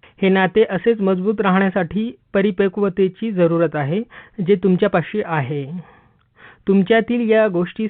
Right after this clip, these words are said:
सदैव ठेवा व त्यांना, त्यांच्यावरील स्नेह जरूर दाखवा. सिंह राशी, रोमान्स. आज तुम्हाला वाटेल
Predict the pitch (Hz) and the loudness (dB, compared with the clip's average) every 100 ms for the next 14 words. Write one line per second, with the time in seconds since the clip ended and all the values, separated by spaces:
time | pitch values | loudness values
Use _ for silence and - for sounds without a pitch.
0 | - 175 196 190 185 170 160 185 247 220 | -4 0 0 0 -2 -4 -2 -2 -4 -6
1 | 202 190 175 180 202 226 _ _ 190 185 | -6 -2 0 0 0 -4 _ _ 0 0
2 | 180 208 202 202 214 233 - - 202 202 | 2 0 0 0 -2 -6 -14 -2 2 2
3 | 214 175 185 185 151 139 - 135 127 - | 2 2 2 2 0 -4 -6 -8 -10 -16
4 | _ _ _ 220 208 185 151 135 - 139 | _ _ _ -2 0 2 0 -2 -8 -20
5 | - _ _ _ 185 190 170 165 196 - | -20 _ _ _ -2 2 2 0 -2 -8
6 | _ _ _ 196 196 202 175 175 156 165 | _ _ _ -2 0 0 2 2 2 0
7 | 220 | -4